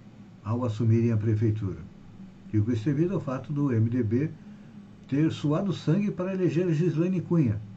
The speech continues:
pois se a Operação Fuscos da Polícia Federal fosse deflagrada uma ou duas semanas antes, o resultado da eleição teria sido diferente. Compartilho isso,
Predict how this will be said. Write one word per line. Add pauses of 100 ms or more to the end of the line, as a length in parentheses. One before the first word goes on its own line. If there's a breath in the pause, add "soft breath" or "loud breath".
(140)
pois
se
a
Operação
Fuscos (560 loud breath)
da
Polícia
Federal (440 loud breath)
fosse
deflagrada
uma
ou
duas
semanas
antes, (880)
o
resultado
da
eleição
teria
sido
diferente. (540 loud breath)
Compartilho
isso,